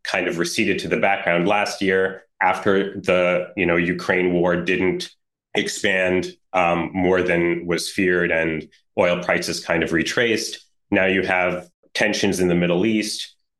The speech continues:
uh, potentially the risk of a wider conflagration there, driving oil prices higher, causing a lot of, at, at this point, a lot of ships are having to be diverted away from their normal routes through the Red Sea, given the,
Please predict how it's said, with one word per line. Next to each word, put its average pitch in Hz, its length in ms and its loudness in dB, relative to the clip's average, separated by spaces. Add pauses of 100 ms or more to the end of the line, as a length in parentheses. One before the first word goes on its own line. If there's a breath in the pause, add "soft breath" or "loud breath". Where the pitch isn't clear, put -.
(220)
uh, 85 260 0
potentially 95 880 -2
the 90 220 0
risk 95 440 0
of 87 240 2
a 85 260 2
wider 87 560 0
conflagration 95 840 0
there, 90 540 -2 (320)
driving 92 400 0
oil 135 300 0
prices 107 440 -4
higher, 95 520 0
causing 90 760 -2 (200)
a 101 60 4
lot 95 200 2
of, 87 160 -2
at, 98 140 2
at 95 180 -2
this 117 200 -2
point, 107 220 0
a 95 60 2
lot 92 220 2
of 92 180 0
ships 107 460 -4
are 90 200 2
having 92 260 -2
to 90 60 -2
be 87 140 -4
diverted 98 540 0
away 90 260 2
from 85 640 0 (160)
their 90 120 4
normal 90 600 2
routes 120 300 0
through - 180 0
the 87 120 2
Red 87 220 0
Sea, 117 340 0
given 90 340 0
the, 82 360 0